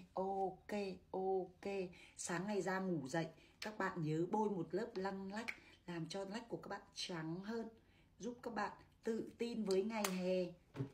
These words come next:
Tự tin với ngày hè. Xoa, xoa, xoa, xoa. Tự dưng phiên live hạn chế với một lượng khán giả. Ối rồi ôi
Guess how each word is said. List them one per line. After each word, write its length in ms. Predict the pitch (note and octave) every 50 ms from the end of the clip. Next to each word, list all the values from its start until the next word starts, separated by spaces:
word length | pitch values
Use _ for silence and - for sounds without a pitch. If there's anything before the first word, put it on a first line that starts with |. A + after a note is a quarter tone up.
| - - - - - -
Tự 300 | G3+ G3 G3 F#3+ - - - -
tin 260 | A3 A3 A3+ G#3 G3+
với 240 | F3+ F3+ F3 F3 F3+
ngày 300 | F#3 G#3 G#3+ G3 F#3 F3+
hè. 360 | F3+ F3+ F3+ F#3 F3+ E3+ E3+ - - - - -
Xoa, 420 | - - - G3+ G#3 G#3+ G#3+ G#3
xoa, 480 | G3+ - - - G3+ G#3 G#3+ G#3+ G#3 G3
xoa, 500 | F#3+ - - G3+ G3+ G#3 G#3 G#3 G3+ G3
xoa. 480 | F#3+ - - G3+ G3+ G#3 G#3 G#3 G3 F#3+ - - - - - - - - - - - - - - - - - -
Tự 200 | A3 A3+ E3+ G3
dưng 300 | E3+ G#3+ A3+ A3+ A3 G3+ - - -
phiên 260 | A#3 A3+ A3 G#3+ G#3+
live 220 | G#3 A3 A3 A3
hạn 260 | G#3+ G3+ G3+ F#3+ - -
chế 220 | - - F3 E3+
với 120 | E3 F#3+ F#3+
một 180 | G#3+ G#3 - -
lượng 220 | E3+ F#3+ F#3+ F#3+ -
khán 200 | F3+ E3 F3 F3+
giả. 380 | F#3+ A3 G#3+ G3 E3 D3 C3 - - - - - - - - - - - - - _ _ _ _ _ -
Ối 360 | - F#3 F#3 F#3+ G#3 B3 C#4+
rồi 480 | A#3 F#3+ F#3 A3+ G#3+ G#3 G3+ F#3+ F#3+ F3+
ôi 440 | F3 F#3+ G#3 G#3 G#3 G#3 G3+ G#3